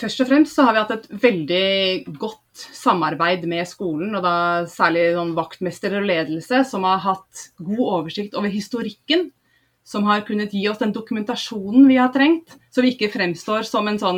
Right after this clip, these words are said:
hysterisk foreldregjeng, eh, som bare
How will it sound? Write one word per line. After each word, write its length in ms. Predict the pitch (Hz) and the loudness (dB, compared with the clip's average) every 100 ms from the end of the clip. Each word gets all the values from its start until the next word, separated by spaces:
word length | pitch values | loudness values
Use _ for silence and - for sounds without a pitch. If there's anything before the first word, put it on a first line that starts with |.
| 185 | -2
hysterisk 560 | 202 196 170 180 185 | -2 0 2 0 -4
foreldregjeng, 600 | - 190 170 175 180 185 190 190 | 0 0 2 2 2 2 2 0
eh, 380 | 185 185 185 190 - - - _ _ _ _ _ | 0 0 0 -2 -6 -16 -20 _ _ _ _ _
som 160 | - 214 190 | -6 -2 2
bare 180 | 180 | 2